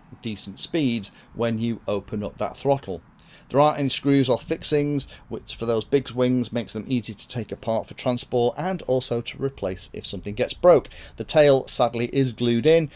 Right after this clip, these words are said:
which does mean that if you break the tail, then that is gonna be something that you're gonna have to reach for the hot glue for. But with being E P O foam, uh, my experience is with a little bead of hot glue, uh, you can have it back together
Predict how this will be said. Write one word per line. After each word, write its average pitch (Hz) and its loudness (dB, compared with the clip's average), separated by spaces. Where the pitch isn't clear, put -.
which - -8
does 123 -2
mean 117 0
that 113 -4
if - -12
you 110 -8
break 120 2
the 110 -10
tail, 123 2
then 117 2
that 120 0
is 113 -4
gonna 107 -2
be 104 -6
something 107 -4
that 104 -8
you're 110 -8
gonna 104 -2
have 104 -10
to 107 -10
reach 104 -8
for - -10
the 101 -6
hot 165 -2
glue 110 -6
for. 87 -4
But - 2
with 147 -4
being 147 -4
E 123 -2
P 107 -4
O 104 2
foam, 147 6
uh, 110 -2
my 131 4
experience 110 0
is 110 0
with 110 -4
a 113 -2
little 131 -2
bead 110 -4
of 104 -2
hot - -2
glue, 120 2
uh, 107 -2
you 113 -4
can 113 -6
have 117 -4
it - -6
back - -2
together 113 2